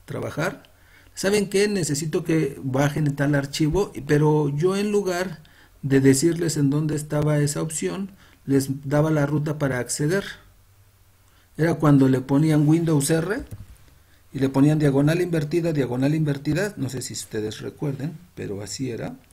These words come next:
Diagonal invertida, diagonal invertida, lab, eh, cinco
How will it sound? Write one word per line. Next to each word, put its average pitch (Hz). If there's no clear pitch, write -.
Diagonal 143
invertida, 151
diagonal 135
invertida, 135
lab, 165
eh, 120
cinco 175